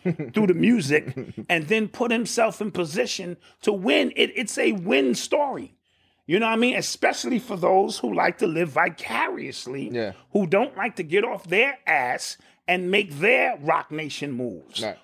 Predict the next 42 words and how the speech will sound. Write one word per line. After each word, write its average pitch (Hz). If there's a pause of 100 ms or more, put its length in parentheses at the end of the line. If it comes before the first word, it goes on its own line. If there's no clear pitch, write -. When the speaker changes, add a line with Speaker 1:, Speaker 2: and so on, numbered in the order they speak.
Speaker 2:
or 180
whatever 190
moves 190
that 180
they're 226
gonna 202
make 170
to 185
activate 165
their 208
lives. - (320)
So - (100)
there 170
will 202
be 247
people, 226
'cause 156
I 151
have -
to 214
be 226
fair, 165 (400)
who 220
are 190
inspired. - (280)
Speaker 1:
I, 208
as, 226
as 247
you 269
should 294
be. 220
Speaker 2:
As 175
you 180
should 175
be. 131
Speaker 1:
Yeah, 339
Speaker 2:
So 190
Speaker 1:
facts. - (100)
Speaker 2:
little 226
kid 240
somewhere 208
inspired, 196